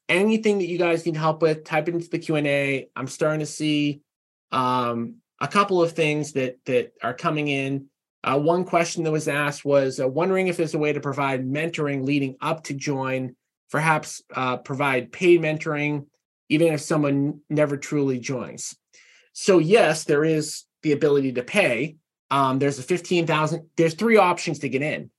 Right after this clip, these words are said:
You can pay a flat fifteen thousand dollar fee. You can join the brokerage, or you can invest passively in one of our deals. Those are the three options to get in. As soon as you do any of those three things, you're automatically in.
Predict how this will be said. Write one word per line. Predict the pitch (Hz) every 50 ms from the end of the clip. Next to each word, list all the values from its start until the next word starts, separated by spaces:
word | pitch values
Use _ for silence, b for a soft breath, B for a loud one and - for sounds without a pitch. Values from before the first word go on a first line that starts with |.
| _ _ _ _ _ _ _ _ _ _ _ _ _ _ _
You | - 165 165
can | 170 170 156
pay | - - - 185 170 190 214 233
a | - -
flat | - - 175 170 165 170 - - -
fifteen | 170 165 165 - - 165 160 156
thousand | 160 151 147 143 139 139 131
dollar | 135 123 120 117 113
fee. | - - 156 160 185 269 277 - _ _ _ _ _ _ _ _ _ _ _ _ -
You | 151 165 170
can | 170 165 147 139 135
join | - 180 165 - 175 190 208
the | 202
brokerage, | 160 147 143 139 135 - 131 127 143 156 - - - _ _ _ _ _ _ _ _ _ _ _ -
or | 180 202 208 196 175
you | 170 165 156 151
can | - 156 156
invest | 147 143 143 139 139 139 139 - _ _ -
passively | 147 143 139 139 139 - 127 135 139 135
in | 131 131
one | 123 123 120
of | 120 117
our | 113 110 113
deals. | 110 123 123 110 - - - - - - - _ _ _ _ _ _ _
Those | 156 160 170 185 180 196
are | 202
the | 180 190
three | - 165 175 175 165 156
options | 147 147 151 147 - - 151 135 -
to | - 123
get | 120 120
in. | 117 123 127 147 175 196 -
As | - 131 135 -
soon | - 170 160 165
as | 160 131 147
you | 147 139
do | 147 151 143 139 - -
any | 143 170 202 208
of | 180 143
those | 131 135 127 131 -
three | - - 135 139 135
things, | 135 139 135 131 135 127 127
you're | 127 - -
automatically | - 135 135 135 131 131 127 123 120 123 - - 123 127 131
in. | 135 123 107 110